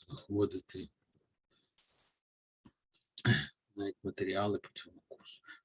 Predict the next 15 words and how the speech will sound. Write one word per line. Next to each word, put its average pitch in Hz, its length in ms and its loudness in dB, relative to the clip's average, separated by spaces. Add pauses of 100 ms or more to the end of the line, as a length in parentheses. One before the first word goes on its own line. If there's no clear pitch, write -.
Перше, - 320 8
для 104 140 -2
того, 165 200 6
щоб 147 200 4
його 190 140 10
знайти, 269 360 8
достатньо 180 520 8
зайти 117 460 6 (340)
на 107 100 2
факультети, - 720 -6
так, 127 340 2
на 101 320 -2
сторінці - 480 -4
Львівського 107 340 -8
університету. - 680 0